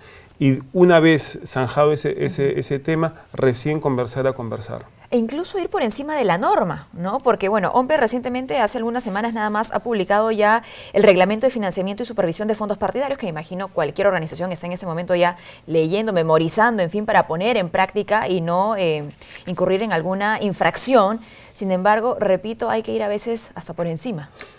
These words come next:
Speaker 2: ¿no?
Speaker 1: De acuerdo.
Speaker 2: De lo que dice la ley.
Speaker 1: Por ejemplo,
Speaker 2: Para
Speaker 1: un tema,
Speaker 2: cuidarnos.
Speaker 1: un tema que, que yo pienso va a ser, este, un tema a estudiar en esta, en estas elecciones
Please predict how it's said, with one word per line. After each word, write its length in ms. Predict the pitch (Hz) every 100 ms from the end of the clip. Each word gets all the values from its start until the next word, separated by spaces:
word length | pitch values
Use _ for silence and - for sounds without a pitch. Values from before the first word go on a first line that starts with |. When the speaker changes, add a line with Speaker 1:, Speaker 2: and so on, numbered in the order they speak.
| -
Speaker 2:
¿no? 60 | 170
Speaker 1:
De 60 |
acuerdo. 240 | 185 240 165
Speaker 2:
De 40 |
lo 40 | 131
que 60 |
dice 180 | 180 180
la 100 | 190
ley. 300 | 180 254 165 - - -
Speaker 1:
Por 120 | - 151
ejemplo, 360 | 123 190 180
Speaker 2:
Para 140 | 180 180
Speaker 1:
un 60 |
tema, 180 | 170 185 -
Speaker 2:
cuidarnos. 400 | 151 165 165 - - - - -
Speaker 1:
un 140 | 165 165
tema 260 | 190 180
que, 300 | 139 131 123
que 140 | 117 135
yo 160 | 151 139
pienso 320 | 170 170 151
va 100 | 143
a 40 |
ser, 240 | 135 151 147
este, 320 | 135 - 123
un 220 | 131 131
tema 240 | 147 139
a 40 | 131
estudiar 540 | 123 - 120 139 135
en 120 | 131
esta, 360 | 135 127 135 123
en 160 | 120 127
estas 240 | 123 127
elecciones 640 | 120 117 - 131 131 123